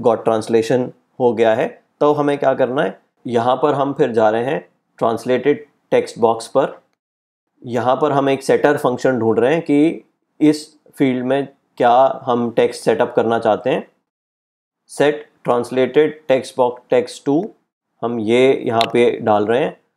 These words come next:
और हम क-, क्या टेक्स्ट डिस्प्ले करना चाहते हैं, जो हमें got translation के बाद मिला है।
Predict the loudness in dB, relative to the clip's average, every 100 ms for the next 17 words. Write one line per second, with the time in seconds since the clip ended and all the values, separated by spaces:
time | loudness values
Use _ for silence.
0 | _ -2 -2 0 -4 -6 -8 -10 -2 0
1 | 2 0 -4 -4 -6 -2 0 0 0 0
2 | 0 0 0 0 0 -2 0 -2 -2 -2
3 | 0 0 0 0 0 0 0 0 0 0
4 | -2